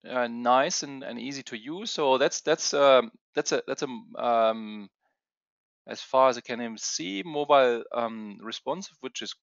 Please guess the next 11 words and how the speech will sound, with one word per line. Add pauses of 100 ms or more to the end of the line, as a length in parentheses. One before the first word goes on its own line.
(100)
great.
And
let's,
let's
take,
test
it
out. (520)
Yeah. (120)
So, (340)
um,